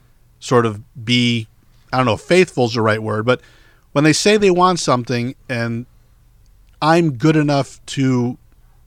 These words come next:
do it for them, to get it for them, to hold it for them, what's so hard about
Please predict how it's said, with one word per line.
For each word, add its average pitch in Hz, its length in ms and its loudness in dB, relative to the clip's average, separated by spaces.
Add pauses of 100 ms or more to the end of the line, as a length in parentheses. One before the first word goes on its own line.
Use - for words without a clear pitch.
(580)
do 151 220 6
it 147 80 4
for 120 240 0
them, 110 160 -2
to 110 100 -6
get 127 220 0
it 147 100 0
for 120 220 -2
them, 113 140 -6
to 113 80 -2
hold 190 240 2
it 135 80 0
for 120 200 0
them, 110 220 -4 (540)
what's 147 260 0
so 180 180 2
hard 151 280 0
about 131 340 -2